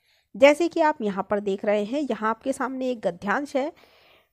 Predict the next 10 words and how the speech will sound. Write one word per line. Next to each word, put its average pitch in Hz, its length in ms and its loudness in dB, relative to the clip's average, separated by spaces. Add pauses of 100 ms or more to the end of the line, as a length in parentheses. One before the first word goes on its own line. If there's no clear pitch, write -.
(1700)
तो 302 80 4
चलिए 240 320 2
रीड 196 240 -8
करना 226 260 0
शुरू 240 240 -4
करते 294 380 2
हैं 302 220 0
हम 294 100 -6
गद्यांश 269 500 -4
को। 320 240 0